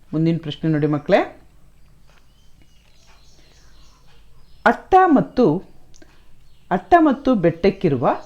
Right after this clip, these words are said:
ವ್ಯತ್ಯಾಸಗಳೇನು? ಅಟ್ಟ ಬೀಳಿಸಲೆಂದೇ ಜಾಳಾಗಿ ಕಟ್ಟಿರುತ್ತಾರೆ, ಆದರೆ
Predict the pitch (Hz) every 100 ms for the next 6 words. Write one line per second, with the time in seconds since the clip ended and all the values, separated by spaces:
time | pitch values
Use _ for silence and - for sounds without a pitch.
0 | - 151 147 156 147 - 131 127 127 127
1 | 131 123 - - - - 156 156 - 135
2 | - - - 147 214 247 262 247 233 220
3 | 254 208 139 120 143 170 220 294 277 -
4 | 226 196 - 160 139 - - - - 135
5 | 139 127 123 190 262